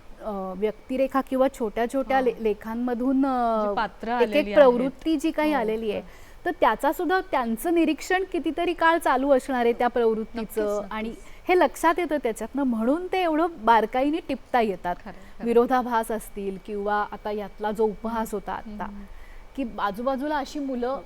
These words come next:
Speaker 1: वागताना दिसतायत, म्हणजे हे निरीक्षण, अभ्यास ही मला वाटतं प्रवृत्तीच त्यांची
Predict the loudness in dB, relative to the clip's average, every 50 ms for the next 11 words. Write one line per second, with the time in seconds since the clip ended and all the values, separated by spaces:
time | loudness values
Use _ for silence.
0 | -10 -6 -4 -4 -4 -4 -6 -8 -6 -4 -2 -2 -2 -4 -6 -8 -8 -6 0 2
1 | 2 2 2 -2 -8 -12 -20 -20 -20 -20 -20 -20 -20 -18 -16 -12 -10 -8 -6 -4
2 | -2 -2 -2 -2 -2 -2 0 0 0 0 0 -2 -4 -6 -6 -4 -2 -2 0 0
3 | -2 -2 -4 -4 -2 2 2 2 0 0 -2 -2 0 0 2 0 0 0 -2 -4
4 | -6 -6 -6 -6 -6 -6 -8 -12 -16 -12 -2 0 2 2 4 2 2 2 0 0
5 | 0 0 0 0 0 0 -2 0 0 0 -2 -4 -8 -8